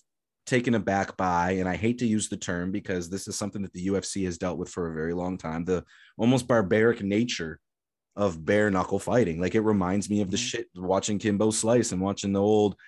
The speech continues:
Speaker 1: East Coast street fights and stuff. To me, there's no place for that being sanctioned.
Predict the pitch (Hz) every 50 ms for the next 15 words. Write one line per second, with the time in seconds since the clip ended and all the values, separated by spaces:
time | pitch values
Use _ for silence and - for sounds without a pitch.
0 | - _ _ - 117 117 - - - 113 117 120 - - - 123 135 135 - -
1 | 113 104 95 - - 92 - - - 98 95 90 - - - 98 101 117 139 156
2 | 165 151 139 127 120 120 - - _ _ _ _ _ _ _ _ _ _ _ _
3 | _ _ _ _ _ _ _ _ _ 117 117 113 135 139 131 127 - 131 143 139
4 | - - 123 120 117 110 95 117 117 110 104 - - - 113 120 120 120 - -
5 | 82 73 -